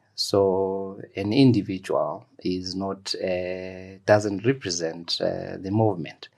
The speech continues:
Uh, there are sentiments where we will disagree on how we should move forward, uh, with the people that you have mentioned, uh, but it doesn't mean, uh, that, uh, they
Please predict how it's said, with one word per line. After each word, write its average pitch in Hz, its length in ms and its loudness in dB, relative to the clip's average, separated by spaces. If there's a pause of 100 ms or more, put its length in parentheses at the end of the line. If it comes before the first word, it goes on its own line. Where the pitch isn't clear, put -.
(640)
Uh, 95 680 -2
there 123 220 8
are 110 80 6
sentiments 101 920 -4
where 101 400 -2
we 95 180 -8
will 92 340 -12
disagree 117 760 0 (180)
on 90 240 -2
how 101 400 2
we 95 260 -2
should 92 540 -4
move 101 260 -2
forward, 98 520 2 (160)
uh, 87 80 0
with 95 320 -6
the 92 120 -2
people 101 360 -4
that 85 180 -4
you 80 80 -8
have 80 140 -12
mentioned, 107 580 -4 (180)
uh, 92 140 -2
but 95 180 4
it 90 80 -2
doesn't 92 380 0
mean, 95 260 -6 (540)
uh, 98 100 6
that, 92 400 4
uh, 92 640 -2
they 101 320 2